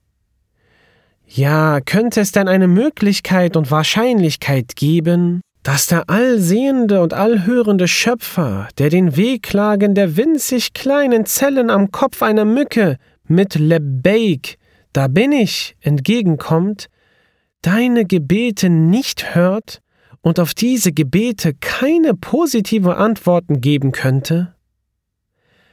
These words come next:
Daher, o du meine große Zelle, die aus diesen kleinen Zellen gebildet wurde und mit Ene, ich, zum Ausdruck gebracht wird,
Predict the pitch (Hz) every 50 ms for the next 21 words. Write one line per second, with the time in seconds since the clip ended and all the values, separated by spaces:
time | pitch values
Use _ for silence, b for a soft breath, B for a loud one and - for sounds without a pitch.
0 | _ _ _ _ _ _ _ - 135 135 160 185 196 196 170 170 196 196 190 185
1 | - 196 208 220 214 220 214 208 190 180 170 151 131 - 139 139 170 220 294 359
2 | - - - 208 175 - - - - 220 214 202 196 180 156 143 139 156 151 156
3 | - - - 156 135 165 160 147 - - - 180 190 208 240 254 240 208 180 165
4 | 160 - - 202 196 196 190 180 165 151 143 131 175 233 285 277 208 180 139 -
5 | 127 147 185 220 214 185 131 123 104 92 - _ _ _ _ _ _ _ _ -
6 | 170 175 180 170 - - 175 170 156 - - - _ _ _ _ _ _ _ -
7 | - 185 214 226 202 147 120 107 98 - _ _ _ _ _ _ _ _ _ _
8 | - 185 214 254 240 - - - - - - _ _ _ _ _ _ _ - -
9 | - 165 165 - - 190 226 254 - - - - 151 - - - - - 131 147
10 | 160 190 185 - - - - 131 117 110 - - - -